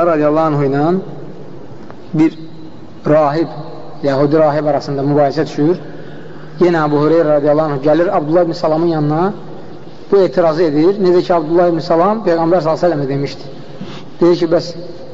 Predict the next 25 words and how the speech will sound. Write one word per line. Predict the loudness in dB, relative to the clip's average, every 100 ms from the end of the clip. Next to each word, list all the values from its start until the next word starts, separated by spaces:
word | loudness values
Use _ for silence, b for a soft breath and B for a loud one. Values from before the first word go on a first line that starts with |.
| -12
axı | -2 2
o | 4
vaxt | 2 0
namaz | -2 -2 0
qılmaq | 2 2 2
olmaz." | 2 0 -4 -12 -14 -16 -16 -18 -18 -18 -16 -12 -2
Abdullah | 2 4
ibn | 2 0
Salam | -2 0 0
da | 0
deyir | 0
ki, | 0
bəs | -2 -2
Rasulullah | 0 2 2
sallallahu | 0 0
əleyhi | 0
və | 2
səlləm |
deyib | 2 2 0
ki, | 0 2 2 -2 -12 -14 -14 -14 -16 -16 -16 -8 0
namazı | 2 4 2 2 2 4
gözləyən | 2 2 2 2 2 2 -2 -6 -10 -12 -10 -2
namaz | 0 2 2
qılan | 2 2 0
kimidir. | -4 -6 -8